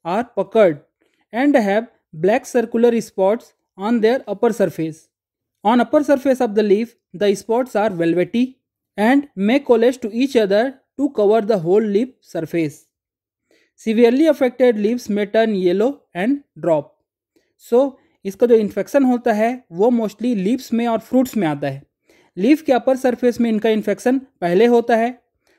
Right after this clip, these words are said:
और अपर सरफेस में वेलवेटी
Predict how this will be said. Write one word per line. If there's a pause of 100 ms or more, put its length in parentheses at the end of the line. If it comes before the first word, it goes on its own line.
(240)
और (220)
अपर
सरफेस
में (240)
वेलवेटी